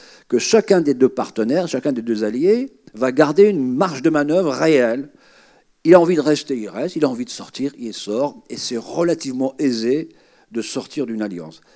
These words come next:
Alors dans notre jargon, nous appelons, nous, ça le degré de réversibilité, de retour en arrière.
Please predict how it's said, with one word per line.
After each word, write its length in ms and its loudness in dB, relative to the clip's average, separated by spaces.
Alors 200 4
dans 100 2
notre 160 2
jargon, 400 2
nous 160 2
appelons, 320 2
nous, 320 2
ça 240 2
le 140 4
degré 400 4
de 100 -2
réversibilité, 960 4
de 100 -2
retour 320 2
en 80 4
arrière. 460 -2